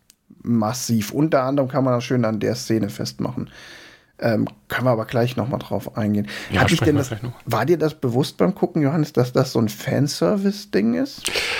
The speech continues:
Speaker 2: Dass das, äh, also dass Ka-, Kobayashi Maru, äh, ist mir auch ein Begriff gewesen. Ähm,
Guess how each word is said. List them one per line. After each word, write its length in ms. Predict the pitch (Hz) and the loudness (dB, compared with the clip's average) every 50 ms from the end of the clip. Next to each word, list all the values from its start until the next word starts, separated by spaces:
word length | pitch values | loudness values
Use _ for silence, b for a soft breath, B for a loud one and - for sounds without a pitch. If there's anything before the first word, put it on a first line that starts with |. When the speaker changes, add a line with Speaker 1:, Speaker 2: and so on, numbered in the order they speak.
| B B B - | B B B 0
Speaker 2:
Dass 180 | 139 135 - | 0 2 4
das, 340 | - 156 143 - - - - | 4 2 2 2 -2 -6 -2
äh, 280 | 170 151 139 139 131 131 - | 0 2 2 2 0 0 0
also 220 | 156 139 127 135 | 0 2 2 4
dass 280 | 123 143 139 - - - - - 170 160 - | 2 2 2 0 -4 -8 -12 -12 -12 -8 0
Ka-, 380 | - 143 139 - - 165 143 127 - - | 2 2 2 2 0 -6 -6 -8 -8 -8
Kobayashi 600 | - - 131 131 135 135 139 135 - - 143 131 | -4 -2 0 0 2 4 2 2 2 0 -2 0
Maru, 460 | 131 131 127 120 131 147 170 170 160 165 - | 2 2 2 2 2 0 0 0 -2 -4 -6
äh, 240 | - - 147 131 135 127 | -2 0 2 2 2 2
ist 420 | 147 139 - - - - - - | 2 0 0 0 -2 -6 -6 -4
mir 320 | 143 120 127 143 160 156 | -2 0 2 2 2 2
auch 220 | 143 147 151 - 151 | 2 2 2 2 2
ein 80 | 151 | 0
Begriff 440 | 147 147 143 - - 147 143 139 - | 0 0 -2 2 2 2 2 2 0
gewesen. 680 | - 139 131 135 139 139 135 127 143 143 135 135 135 B B B B B B B B B - | -2 0 2 2 2 2 2 2 2 2 2 2 -2 B B B B B B B B B 0
Ähm, 480 | 123 117 117 117 117 117 120 113 117 | 2 4 4 2 2 0 -2 -4 -6